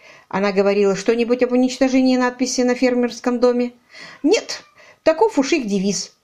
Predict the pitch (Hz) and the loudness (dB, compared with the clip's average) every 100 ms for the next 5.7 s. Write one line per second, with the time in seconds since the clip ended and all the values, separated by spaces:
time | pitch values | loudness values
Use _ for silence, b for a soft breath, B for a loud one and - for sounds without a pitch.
0 | _ 226 240 220 311 539 233 359 370 185 | _ 0 0 0 0 0 0 2 2 0
1 | 175 175 170 175 170 170 - _ _ _ | 0 -2 0 -2 -2 -8 -10 _ _ _
2 | 160 - 254 302 247 180 208 233 220 247 | -6 -4 -2 0 0 0 -2 0 -2 -4
3 | 254 _ _ _ B B B - 202 220 | -6 _ _ _ B B B -2 0 2
4 | 381 440 214 - 202 185 175 175 170 160 | 4 4 2 0 -2 0 -4 -4 -4 -4
5 | 156 165 269 - 349 - | -4 -2 -2 -2 -6 -6